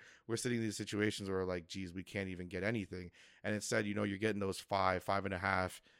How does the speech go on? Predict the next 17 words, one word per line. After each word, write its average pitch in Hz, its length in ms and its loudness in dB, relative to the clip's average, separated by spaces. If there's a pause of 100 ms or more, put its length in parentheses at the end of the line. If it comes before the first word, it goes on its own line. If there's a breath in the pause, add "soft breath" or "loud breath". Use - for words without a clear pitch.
(200)
um, 87 600 -2
you 117 100 0
know, 95 200 0
four, 127 360 6
even 92 260 -4
four 113 240 2
and 104 80 2
a 92 40 0
half, 90 320 -2
you 95 100 -6
know, 92 80 -4
yards 98 300 0
per 98 100 -8
carry, 95 340 0
or 92 60 0
you're 92 140 -2
getting, 104 400 0